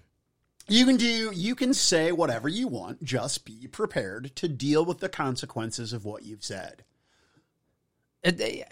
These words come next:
Speaker 2: I mean, it, there's no getting around it. Like, here,
Speaker 1: Yeah.
Speaker 2: I'm, I'm, it's, it's a blessing that we don't have more listeners.
Speaker 1: Right.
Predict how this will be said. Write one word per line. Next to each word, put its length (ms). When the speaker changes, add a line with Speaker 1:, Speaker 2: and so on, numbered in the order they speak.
Speaker 2:
I 160
mean, 340
it, 160
there's 220
no 140
getting 180
around 260
it. 60
Like, 200
here, 180
Speaker 1:
Yeah. 60
Speaker 2:
I'm, 300
I'm, 480
it's, 220
it's 280
a 200
blessing 640
that 120
we 320
don't 580
have 600
more 260
listeners. 760
Speaker 1:
Right. 200